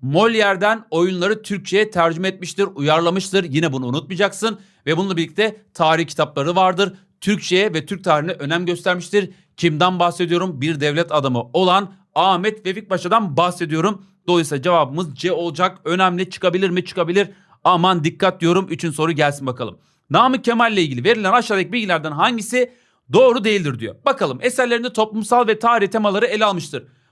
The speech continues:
Bu doğru değil midir? Tabii ki doğrudur. Artı bıraktık. Eserlerin toplumsal ve tarih temaları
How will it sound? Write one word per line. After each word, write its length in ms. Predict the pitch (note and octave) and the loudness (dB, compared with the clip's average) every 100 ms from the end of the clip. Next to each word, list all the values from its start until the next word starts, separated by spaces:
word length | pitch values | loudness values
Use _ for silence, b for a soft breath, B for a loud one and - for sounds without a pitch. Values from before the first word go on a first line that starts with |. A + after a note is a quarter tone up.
| - | -4
Bu 160 | G3+ F3+ | -2 4
doğru 360 | G3+ A3 A#3 | 4 4 2
değil 180 | G3 C#4 | 0 0
midir? 320 | A#3+ F#3 A3 - _ | 0 -2 -4 -8 _
Tabii 220 | - G3+ | -2 -2
ki 120 | F#3 D3+ | -2 0
doğrudur. 360 | E3 D3+ A#3 A#3 | 0 0 -2 -2
Artı 340 | F3+ E3+ D3+ D#3+ | 0 0 0 0
bıraktık. 460 | F#3+ F#3+ A3+ - | 0 0 -4 -2
Eserlerin 440 | F3 G3 F3 D3+ B2+ | -4 0 0 0 -2
toplumsal 480 | F#3 F#3+ E3+ F3 | -6 -6 -2 0
ve 140 | D3 C#3+ | 0 0
tarih 340 | G#3 F#3+ C#3+ | 2 2 0
temaları 580 | B2+ G3 F3+ D#3+ A#3+ - | -4 -6 -4 0 0 -2